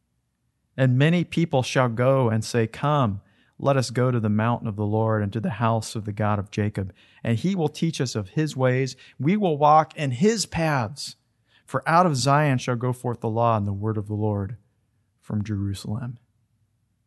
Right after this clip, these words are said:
May that be so. In fact, it will be so. Question is,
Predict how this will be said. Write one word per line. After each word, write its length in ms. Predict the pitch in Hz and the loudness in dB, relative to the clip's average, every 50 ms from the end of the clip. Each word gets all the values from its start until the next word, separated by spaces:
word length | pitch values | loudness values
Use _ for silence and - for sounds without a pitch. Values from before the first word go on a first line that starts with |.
| _ _ _ _ _ _ _ _ | _ _ _ _ _ _ _ _
May 140 | - - 135 | -6 -4 -2
that 220 | 127 127 113 - - | -2 -2 -2 -4 -4
be 80 | 110 | -6
so. 480 | 101 - - - - - - - - - _ _ _ _ _ _ _ _ _ _ _ _ _ _ _ _ _ _ _ _ _ _ _ _ _ _ _ _ _ _ | -8 -6 -8 -8 -8 -8 -10 -14 -20 -20 _ _ _ _ _ _ _ _ _ _ _ _ _ _ _ _ _ _ _ _ _ _ _ _ _ _ _ _ _ _
In 80 | - 101 | -14 -6
fact, 320 | - 123 123 127 123 - | -2 -2 -2 -2 -2 -4
it 80 | 104 - | -6 -6
will 240 | 110 107 123 147 127 | -4 -4 -2 -2 -4
be 140 | 98 - | -4 -8
so. 420 | - - - - - - - - - _ _ _ _ _ _ _ _ _ _ _ _ _ _ _ _ _ _ _ _ _ _ | -10 -12 -12 -12 -14 -16 -18 -20 -20 _ _ _ _ _ _ _ _ _ _ _ _ _ _ _ _ _ _ _ _ _ _
Question 460 | - - 120 117 117 - - 110 95 | -4 -2 -2 -2 0 -2 -4 -4 -2
is, 400 | - 175 170 147 113 - - - | -2 -2 -2 -4 -6 -10 -14 -16